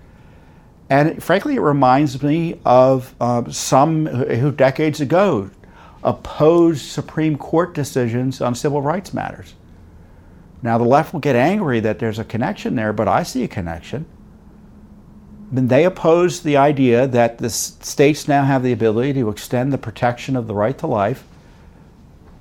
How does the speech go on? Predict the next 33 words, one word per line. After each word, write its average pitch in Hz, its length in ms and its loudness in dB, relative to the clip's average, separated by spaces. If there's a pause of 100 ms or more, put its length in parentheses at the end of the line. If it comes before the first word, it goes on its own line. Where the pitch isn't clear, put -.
(600)
to - 140 -2
unborn 160 320 0
human 170 240 -2
beings, 190 600 -4 (600)
the 135 80 -4
protection 170 560 -4
of 160 140 -4
law. 185 420 -2 (1040)
Well, 139 100 0
that's 180 180 -2
what 214 140 -4
segregation 156 640 -2
was 143 160 -4
about. 110 340 0
The 143 140 -6
law 147 300 2
was 165 160 -2
being, 170 360 -4
the - 160 -6
protection 160 520 -6
of 143 60 -6
law 170 180 -2
was 170 120 -6
being 139 240 -2
denied 139 460 -4
people 135 380 -8 (1300)
based 156 260 0
on 165 180 2
race 185 320 -2
and 131 100 -4
other 160 220 -4
improper 131 420 -4
considerations. 110 920 -8